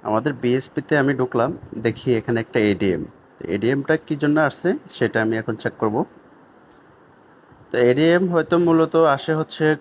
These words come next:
কোনো কিছু ভুল করলে বা কিছু occurrence করলে, যার কারণে এডিএম আসে। তো দেখি আমি কী জন্য এডিএমটা আসছে। এখানে এডিএমটা আসছে হচ্ছে সাত হাজার তিনশো বাহাত্তর টাকার একটা এডিএম।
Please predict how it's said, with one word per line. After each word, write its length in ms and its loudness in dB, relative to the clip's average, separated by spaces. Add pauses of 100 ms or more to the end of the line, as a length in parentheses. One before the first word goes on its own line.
কোনো 220 2
কিছু 220 -4
ভুল 260 2
করলে 280 2
বা 420 0 (180)
কিছু 520 -2
occurrence 460 -2
করলে, 300 -2
যার 120 0
কারণে 340 -2
এডিএম 220 -4
আসে। 220 -16
তো 140 -18
দেখি 300 2
আমি 280 0
কী 100 -10
জন্য 200 2
এডিএমটা 420 -2
আসছে। 300 -6 (1400)
এখানে 400 2
এডিএমটা 720 2
আসছে 240 -4
হচ্ছে 320 -4
সাত 220 -2
হাজার 260 0
তিনশো 260 0
বাহাত্তর 480 -2
টাকার 200 2
একটা 220 -2
এডিএম। 360 2